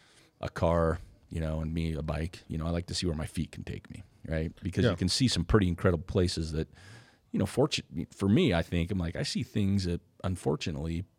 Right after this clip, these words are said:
Speaker 1: a lot of people don't see,
Speaker 2: I
Speaker 1: right?
Speaker 2: think, I think the elephant in the room here, though, really is, um, when's the podcast coming back?
Speaker 1: <laughs>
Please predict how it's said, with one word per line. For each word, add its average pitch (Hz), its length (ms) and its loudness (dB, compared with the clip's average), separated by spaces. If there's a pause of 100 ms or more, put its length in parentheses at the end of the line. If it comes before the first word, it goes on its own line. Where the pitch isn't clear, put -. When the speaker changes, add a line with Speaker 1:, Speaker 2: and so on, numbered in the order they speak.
(240)
Speaker 1:
a - 40 -8
lot 78 120 -6
of 90 100 -10
people 101 280 -4
don't 101 320 -4
see, - 340 -6 (300)
Speaker 2:
I - 40 -14 (180)
Speaker 1:
right? 135 100 0
Speaker 2:
think, 202 220 6 (160)
I - 20 -2
think 170 240 2
the 117 80 6
elephant 110 340 6
in 101 100 6
the 92 60 2
room 104 260 4
here, 120 200 6
though, 123 240 6
really 110 460 8
is, 101 400 2
um, 92 300 0 (1500)
when's 120 200 4
the - 60 -8
podcast 107 480 4
coming 98 220 2
back? 95 260 0
Speaker 1:
<laughs> - 60 -12